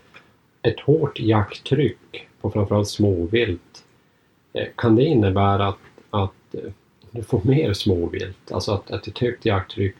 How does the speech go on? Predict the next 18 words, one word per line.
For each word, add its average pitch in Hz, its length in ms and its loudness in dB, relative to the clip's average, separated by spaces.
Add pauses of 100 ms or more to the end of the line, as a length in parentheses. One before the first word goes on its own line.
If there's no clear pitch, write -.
(200)
på - 100 -4
något 101 140 0
sätt - 500 -4
triggar, 101 760 0 (1040)
eh, 57 280 -10 (160)
vad 90 80 -10
ska 98 100 -10
man 92 80 -4
säga, 92 160 -8
att, - 320 -14 (680)
eh, - 460 -10 (380)
att - 60 -20
du 104 120 -8
får 113 100 0
mer 110 380 4
yngre, 127 640 2 (840)
yngre 123 380 0
djur. 87 400 -4